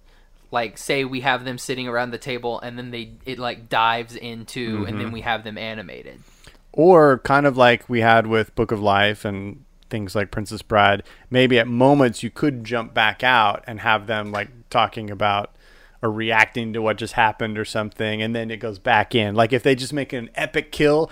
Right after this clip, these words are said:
Speaker 2: all of a sudden it cuts back out, and they're
Speaker 1: Like,
Speaker 2: like, "Oh, we did it!" And then it goes right back in. Like,
Speaker 1: See,
Speaker 2: that
Speaker 1: that
Speaker 2: could be
Speaker 1: would,
Speaker 2: cool.
Speaker 1: that would be cool, and it would be really cool, 'cause, I mean, they already have the audio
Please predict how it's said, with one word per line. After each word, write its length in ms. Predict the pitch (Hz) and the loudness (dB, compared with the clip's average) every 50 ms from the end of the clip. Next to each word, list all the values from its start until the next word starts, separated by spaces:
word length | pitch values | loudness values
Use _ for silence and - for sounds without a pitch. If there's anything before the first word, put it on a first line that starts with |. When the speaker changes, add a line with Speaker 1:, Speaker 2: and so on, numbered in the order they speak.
| - - - | -8 -6 -2
Speaker 2:
all 100 | 147 147 | -2 -2
of 60 | 139 | -2
a 40 | 143 | -2
sudden 200 | - 156 139 131 | -2 -2 -2 -2
it 80 | 127 - | -4 -4
cuts 220 | - 143 143 - | -2 -2 -2 -2
back 280 | - 139 127 123 - - | -2 -4 -4 -2 -2 0
out, 180 | 131 127 131 | 2 2 2
and 100 | 127 113 | 2 2
they're 60 | 120 | 2
Speaker 1:
Like, 200 | 123 123 131 208 - - | 4 4 2 2 2 4
Speaker 2:
like, 100 | 349 339 | 6 8
"Oh, 1120 | 320 285 294 302 302 302 302 302 302 302 302 302 302 302 302 302 302 285 285 285 285 294 | 10 12 12 12 12 12 12 12 12 12 12 12 12 12 12 12 12 12 12 12 12 12
we 80 | 294 294 | 10 6
did 360 | 285 294 294 294 294 294 294 | 6 6 6 6 8 8 6
it!" 400 | 285 285 285 285 277 277 262 233 | 6 6 8 8 8 8 8 8
And 100 | 214 190 | 6 6
then 80 | 196 185 | 6 6
it 60 | 180 | 6
goes 160 | 170 160 143 | 6 4 6
right 180 | 165 165 160 147 | 6 6 6 6
back 260 | 160 160 160 151 - | 6 4 4 4 4
in. 440 | 147 147 147 156 160 170 180 175 - _ - - - - - | 2 2 4 4 2 0 -2 -6 -10 _ -20 -20 -18 -4 0
Like, 80 | 139 139 | 2 4
Speaker 1:
See, 80 | 180 | 6
Speaker 2:
that 140 | 170 170 202 | 8 10 10
Speaker 1:
that 40 | 208 | 10
Speaker 2:
could 120 | - 240 | 10 10
be 80 | 220 196 | 10 8
Speaker 1:
would, 100 | - 208 | 6 8
Speaker 2:
cool. 160 | - 139 123 120 | 8 10 10 10
Speaker 1:
that 160 | 120 135 147 | 10 8 8
would 140 | 151 208 180 | 4 2 -2
be 120 | 190 185 | -6 -10
cool, 280 | - - 170 143 120 107 | -8 -6 -4 -2 -2 -2
and 140 | - 143 156 | -2 -2 -2
it 60 | 175 | -2
would 140 | 170 165 160 | -4 -4 -6
be 60 | 160 | -6
really 220 | 160 180 202 208 190 | -6 -4 -4 -4 -4
cool, 160 | 190 - 143 | -4 -4 -6
'cause, 140 | 135 135 135 | -6 -8 -10
I 20 | |
mean, 260 | 135 139 135 131 117 - - | -10 -10 -10 -10 -12 -14 -10
they 140 | 117 131 131 | -6 -2 0
already 240 | 139 156 165 160 156 | 0 0 0 -2 -2
have 220 | - 156 143 139 | -2 -4 -4 -2
the 100 | 143 127 | -2 -2
audio 540 | 101 117 123 123 127 113 107 107 101 107 | 0 0 0 -2 -2 -4 -4 -4 -4 -6